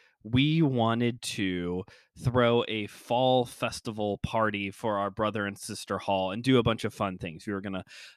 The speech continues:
play soccer and have, like,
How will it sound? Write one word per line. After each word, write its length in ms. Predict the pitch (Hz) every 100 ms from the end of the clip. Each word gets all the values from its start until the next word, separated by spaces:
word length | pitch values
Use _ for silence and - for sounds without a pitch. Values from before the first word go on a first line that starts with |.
| _
play 220 | - 123
soccer 1080 | 110 - 165 147 - 147 135 127 123 120 113 - -
and 140 | 107 104
have, 420 | 110 98 95 92
like, 260 | 95 90